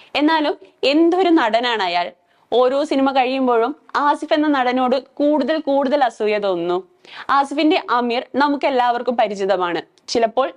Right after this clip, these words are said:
നമ്മൾ തന്നെയാവാം. അമീറിന്റെ കണ്ണു നിറയുമ്പോൾ കാണുന്നവരുടെ കണ്ണു നിറയുന്ന രീതിയിൽ, നെഞ്ചിലൊരു വിങ്ങലെങ്കിലും തോന്നുന്ന രീതിയിൽ അത്ര മനോഹരമായി ആസിഫ് അമീറായി ജീവിച്ചു. ജപ്പു ആയ ഒർഹാന്റെയും പ്രകടനം അതികിടിലം തന്നെയാണ്. ഒരു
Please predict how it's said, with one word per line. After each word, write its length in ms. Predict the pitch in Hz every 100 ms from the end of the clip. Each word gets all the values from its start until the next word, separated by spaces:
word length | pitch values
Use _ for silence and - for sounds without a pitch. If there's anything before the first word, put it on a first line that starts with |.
| -
നമ്മൾ 260 | 226 233 247 247
തന്നെയാവാം. 460 | 208 185 170 170 - - 269
അമീറിന്റെ 420 | 285 302 320 311 320
കണ്ണു 200 | 262 269
നിറയുമ്പോൾ 360 | 269 240 226 220 - _ -
കാണുന്നവരുടെ 600 | 254 269 277 285 294 294 302
കണ്ണു 240 | 233 233
നിറയുന്ന 380 | 240 226 220 214
രീതിയിൽ, 380 | 202 196 185 226 - - -
നെഞ്ചിലൊരു 420 | 285 285 330 330 320 269
വിങ്ങലെങ്കിലും 640 | 277 285 320 302 302 294
തോന്നുന്ന 340 | 262 233 240 247
രീതിയിൽ 300 | 220 196 208 - _ -
അത്ര 140 | 226 262
മനോഹരമായി 800 | 262 226 240 254 294 269 233 240 - 214
ആസിഫ് 360 | 214 233 233 - 208
അമീറായി 400 | 208 214 214 196
ജീവിച്ചു. 360 | 185 175 - 175 _ _ - 220
ജപ്പു 280 | 269 262 370 339
ആയ 180 | 277 294 -
ഒർഹാന്റെയും 560 | 233 240 277 285 294 285
പ്രകടനം 460 | 240 202 202 202 269 _ - 247
അതികിടിലം 580 | 226 247 262 220 240 226
തന്നെയാണ്. 400 | 196 190 180 170 - _ -
ഒരു 100 | 302